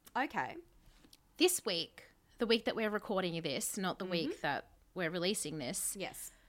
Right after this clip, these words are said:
Speaker 2: So when you're hearing this, it will be a week after.
Speaker 1: Yes.
Speaker 2: Is the two-year anniversary
Speaker 1: Of
Speaker 2: of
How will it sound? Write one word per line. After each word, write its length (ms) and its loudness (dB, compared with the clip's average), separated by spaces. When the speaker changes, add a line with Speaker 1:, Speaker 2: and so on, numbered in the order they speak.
Speaker 2:
So 180 0
when 200 8
you're 140 8
hearing 320 4
this, 180 0
it 60 -6
will 80 -6
be 120 0
a 60 0
week 300 -4
after. 540 -2
Speaker 1:
Yes. 380 -6
Speaker 2:
Is 320 2
the 100 -8
two-year 460 2
anniversary 960 2
Speaker 1:
Of 160 12
Speaker 2:
of 240 6